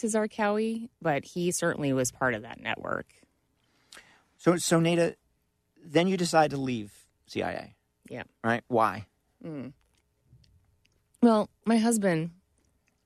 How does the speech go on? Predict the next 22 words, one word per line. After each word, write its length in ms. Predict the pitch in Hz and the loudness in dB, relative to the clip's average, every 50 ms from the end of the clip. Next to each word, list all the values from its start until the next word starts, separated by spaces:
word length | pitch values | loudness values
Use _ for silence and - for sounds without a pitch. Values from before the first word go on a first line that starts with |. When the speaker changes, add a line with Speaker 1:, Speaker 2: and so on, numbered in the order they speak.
| _ _ - | _ _ 0
Speaker 1:
at 80 | 208 | 0
the 80 | 185 180 | 0 2
time 200 | 185 180 185 170 | 2 2 2 2
didn't 220 | 170 170 156 139 139 | 2 0 0 0 0
work 220 | 147 147 147 - | 0 -2 -2 -4
there. 300 | - 131 123 123 123 - - - - _ - - - _ _ _ _ _ | -4 -2 -2 -2 -2 -6 -10 -18 -20 _ -20 -20 -20 _ _ _ _ _
It's 160 | - 185 - - | -8 -8 -2 2
really 200 | 190 202 214 208 | 4 4 4 4
difficult 680 | 180 165 180 160 - 175 - - - 165 151 147 143 - - - | 2 0 -2 -2 -2 -6 -8 -2 2 2 2 2 2 -2 -4 -2
to, 380 | - 170 151 147 147 143 143 147 - | 0 0 2 2 2 2 0 0 -2
I 80 | - 156 | -2 -2
wanted 300 | 156 160 165 175 180 - | 0 0 2 0 0 -2
to 80 | - | -2
live 160 | 156 151 139 135 | -2 -2 -2 -2
overseas. 500 | 131 110 123 120 - - 120 120 120 - | -4 -4 -4 -6 -4 -4 -4 -4 -2 -4
I 40 | |
didn't 180 | 127 131 131 - | -4 -4 -6 -6
really 160 | - 147 143 | -4 -4 -4
wanna 300 | 135 127 131 127 127 127 - - - _ | -6 -4 -4 -2 -2 -2 -4 -6 -6 _
go 100 | - 143 | -4 -2
back 220 | 131 123 127 - - | -2 -2 -4 -6 -6
to 360 | - - 135 131 127 135 | -6 -4 -2 -2 -2 -4